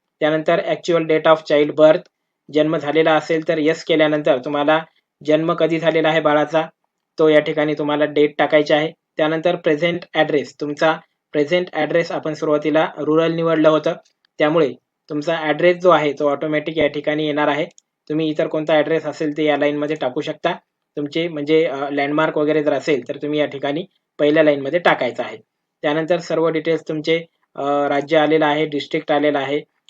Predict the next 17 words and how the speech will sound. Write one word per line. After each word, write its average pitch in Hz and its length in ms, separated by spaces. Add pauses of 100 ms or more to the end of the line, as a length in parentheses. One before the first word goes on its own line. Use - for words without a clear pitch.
(160)
तालुका 147 360
आलाय, 151 300 (180)
गाव 143 180
आलंय. 143 260 (180)
त्यानंतर 156 360 (220)
पिनकोड 156 400
तुम्हाला 156 280
शेवटी 160 280
टाकायचा 160 460
आहे 165 140 (360)
आणि 147 280 (380)
शेवटी 175 460 (440)
असाइन्ड 175 500 (420)
अंगणवाडी. 151 500 (220)
आता 160 320 (160)
ही 165 240
तुम्ही 175 280